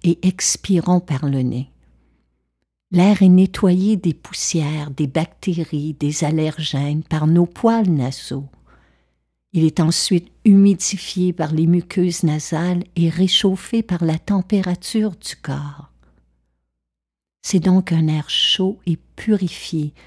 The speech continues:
qui pénètre dans nos poumons et oxygène notre organisme.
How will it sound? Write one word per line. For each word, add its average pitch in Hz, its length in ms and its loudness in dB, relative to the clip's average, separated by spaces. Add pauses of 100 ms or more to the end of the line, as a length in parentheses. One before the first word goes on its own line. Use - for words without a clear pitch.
(280)
qui - 120 -16
pénètre 180 580 2
dans 151 220 0
nos 147 180 0
poumons 175 540 0
et 170 220 2
oxygène 190 720 0
notre 131 340 -4
organisme. 135 1040 -6